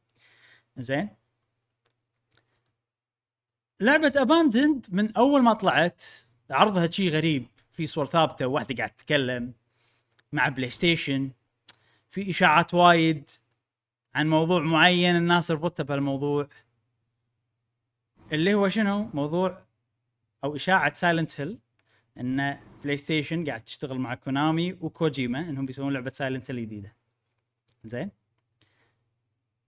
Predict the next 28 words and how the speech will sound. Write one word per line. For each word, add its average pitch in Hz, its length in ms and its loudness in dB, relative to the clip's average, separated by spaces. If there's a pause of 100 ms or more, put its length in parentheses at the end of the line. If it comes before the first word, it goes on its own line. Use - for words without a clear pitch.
(400)
فيعني 240 340 4
هذه 226 200 8
تريلر 190 340 4
غريبة 160 380 0
وشي 135 220 -6
فجأة 143 300 -4
طلعت 127 440 -4
و-، 117 120 -10 (320)
<clears throat> - 340 -20
فالناس 254 300 6
ربطت 214 420 2
من 170 100 0
البداية، 127 500 -4 (500)
بس 262 120 -6
يعني 262 160 4
كان 247 200 8
ربط 233 160 2
خفيف. - 520 -8 (760)
بعدين 185 400 0
الناس 175 320 0
قاعد 135 160 -6
تذكر، 143 440 -8
تقول: 120 220 -8
"لحظة، 165 380 -4 (1040)
كوجيما 208 680 6
عنده 262 240 4
سوابق 226 480 6
يعني". 107 200 -20